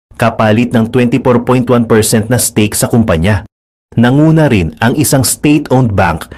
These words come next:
sa pagbibigay ng ten point four billion yuan na credit sa NIO. Bagaman nakakatulong ang government subsidies sa short-term na pagtaas ng consumption,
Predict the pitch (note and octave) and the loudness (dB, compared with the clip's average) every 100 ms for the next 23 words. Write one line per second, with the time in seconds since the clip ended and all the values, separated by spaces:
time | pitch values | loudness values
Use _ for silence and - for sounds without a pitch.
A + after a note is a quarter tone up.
0 | - - C3+ B2+ A#2 B2+ A#2+ B2+ C3 B2 | -14 -4 -2 0 0 2 2 2 2 0
1 | A#2+ B2+ A#2+ C3+ A#2+ C3 G2+ B2+ B2+ B2+ | 0 0 0 -2 0 0 2 2 4 4
2 | B2 G#2 F2 A#2 A#2 A#2+ A#2+ C3 - G2+ | 4 4 2 0 2 2 2 0 2 2
3 | D#2 F#2+ G#2 - _ _ _ _ D#3 F#3 | 2 2 0 -4 _ _ _ _ 0 2
4 | F#3+ E3+ A2 D#2+ - - - B2+ C#3 C#3 | 2 2 2 -2 -8 -10 -2 0 0 0
5 | C#3 D3 D3 D3 C#3+ B2+ C3+ C3+ C#3+ C#3+ | 0 2 4 4 2 2 0 2 2 2
6 | D3 D3 D3+ D3 B2 - C3+ F#2+ - - | 2 2 2 2 0 0 2 2 0 -6
7 | - - - G3+ E3+ E3 E3 - A#2 C3+ | -12 -4 0 2 2 2 2 2 2 2
8 | C3+ C3 C3+ B2+ D3 C3+ C3+ G2+ E2+ C3 | 0 0 0 2 2 2 2 2 2 2
9 | C3 | 2